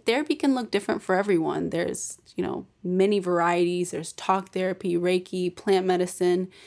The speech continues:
a spiritual practitioner. But at the core of all of it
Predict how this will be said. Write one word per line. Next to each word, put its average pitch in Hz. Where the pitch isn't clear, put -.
a 180
spiritual 180
practitioner. 190
But 214
at 208
the 208
core 294
of 185
all 214
of 175
it -